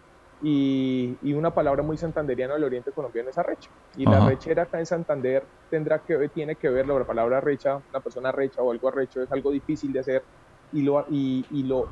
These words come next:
Speaker 1: y arrecho es quien es capaz de conseguir realizar estas labores. Es berraquera, es pujanza, es perrenque. Es, sí, es tener los cojones, eh,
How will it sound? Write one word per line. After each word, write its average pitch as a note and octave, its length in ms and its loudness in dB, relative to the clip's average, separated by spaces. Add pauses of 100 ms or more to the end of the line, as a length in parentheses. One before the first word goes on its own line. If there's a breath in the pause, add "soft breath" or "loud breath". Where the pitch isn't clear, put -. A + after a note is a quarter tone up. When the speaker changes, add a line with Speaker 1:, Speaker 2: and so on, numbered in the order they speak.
Speaker 1:
y C#3+ 160 0
arrecho E3 680 0
es D#3+ 140 -4
quien E3 180 -2
es D#3 100 -4
capaz D#3+ 320 0
de E3+ 120 -4
conseguir C3 520 -4 (560)
realizar C#3+ 520 0
estas C#3 280 -4
labores. D3+ 440 0 (240)
Es C3 160 0
berraquera, D3 680 0
es - 140 -8
pujanza, D3+ 560 -2
es B2 100 -4
perrenque. D3+ 640 -2 (540)
Es, C#3 400 4 (140)
sí, A3 200 2
es F3 180 0
tener E3 400 2 (220)
los - 320 0
cojones, E3 720 2
eh, C3+ 420 4